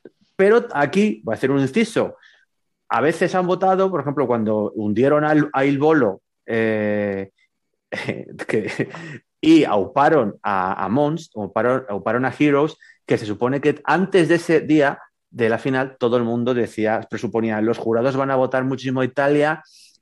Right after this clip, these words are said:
y a ver si eso, pues, hace que gane Eurovisión en vez de ganar la favorita Suecia". Y al final el jurado salió con lo de que hundió a Italia y aupó a Suecia, quizás porque estaban buscando algo comercial. Entonces quizás el jurado de España lo que ha buscado es, "Bueno,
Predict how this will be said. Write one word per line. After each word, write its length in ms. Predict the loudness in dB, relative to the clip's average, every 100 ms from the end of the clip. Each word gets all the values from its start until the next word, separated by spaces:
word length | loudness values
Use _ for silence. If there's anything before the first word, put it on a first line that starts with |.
| _
y 300 | 0 2 4
a 80 | 2
ver 180 | 2 0
si 240 | -2 0
eso, 300 | 0 0 -2
pues, 200 | -2 -2
hace 240 | -4 -4 -4
que 100 | -4
gane 180 | -2 -2
Eurovisión 680 | -2 -2 0 0 2 -2
en 100 | -6
vez 80 | -4
de 60 | -2
ganar 200 | -2 -4
la 100 | -4
favorita 360 | -6 -6 -6
Suecia". 360 | -4 -4 -4 -6 -8 -20 _ -20 -6
Y 40 | -2
al 60 |
final 180 | 0 2
el 60 | 0
jurado 340 | 2 2 4 2
salió 300 | 0 0 0
con 140 | 0
lo 80 | 0
de 100 | -2
que 100 | -6
hundió 200 | -2 0
a 40 |
Italia 540 | 2 2 4 2 0 -8 _ -2
y 100 | 0
aupó 300 | 0 0 0
a 40 |
Suecia, 480 | 0 -2 0 -2 -6 _ _
quizás 280 | -6 -4 -4
porque 260 | -4 -4
estaban 280 | -4 -4 -2
buscando 400 | -4 -6 -4 -4 -2
algo 440 | -2 0 -2 -2
comercial. 840 | -2 2 2 2 -2 -2 0 0 0
Entonces 320 | -4 -4 -4
quizás 300 | -4 -4 -4 -8 -4
el 100 | -4
jurado 340 | 0 2 4
de 60 | 2
España 440 | 0 -2 -2 -2
lo 140 | -2 -4
que 60 | -2
ha 20 |
buscado 400 | -2 0 2 2
es, 240 | 0 _ _ -8
"Bueno, 240 | -4 -4